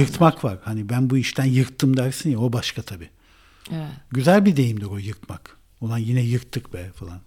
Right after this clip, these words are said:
Speaker 2: Hı, kefeni yırtmak ama o.
Speaker 1: E, kefeni yırtmak, bir
Speaker 2: Yırtıyorsun
Speaker 1: işten
Speaker 2: işte.
Speaker 1: yırtmak falan falan.
Speaker 2: Ondan sıyrılmak işte, onun içinden çıkmak demek. Yırtınca ne oluyorsun? İçinden çıkıyorsun. E, ne oluyor? Akıldan çıkmış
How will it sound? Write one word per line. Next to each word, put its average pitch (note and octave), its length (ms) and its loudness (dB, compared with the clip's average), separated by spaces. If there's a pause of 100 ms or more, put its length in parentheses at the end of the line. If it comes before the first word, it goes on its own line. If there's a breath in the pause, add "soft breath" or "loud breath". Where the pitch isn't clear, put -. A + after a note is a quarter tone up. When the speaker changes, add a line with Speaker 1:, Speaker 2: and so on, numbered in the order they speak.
(140)
Speaker 2:
Hı, D3 180 -10 (220)
kefeni E3+ 380 0
yırtmak C3+ 420 -2
ama A#2 240 -4
o. A2 80 -12 (840)
Speaker 1:
E, D3 40 -16
kefeni B2 400 -6
yırtmak, A2+ 380 -8
bir - 40 -18
Speaker 2:
Yırtıyorsun B2+ 280 -2
Speaker 1:
işten A#2+ 240 -4
Speaker 2:
işte. A2+ 160 -2
Speaker 1:
yırtmak A2 340 -10 (180)
falan G#2 220 -14
falan. G#2+ 280 -16 (960 soft breath)
Speaker 2:
Ondan F#3 340 -10
sıyrılmak D3+ 640 -2
işte, - 160 -8
onun D#3 200 -2
içinden F3 420 -2
çıkmak - 460 -6
demek. B2+ 300 -8
Yırtınca D3+ 480 -6
ne F3 80 0
oluyorsun? D#3+ 340 -4
İçinden E3 400 -4
çıkıyorsun. - 440 -8
E, E3+ 140 0
ne F#3 60 0
oluyor? G#3 380 0
Akıldan G3 800 0
çıkmış - 240 -8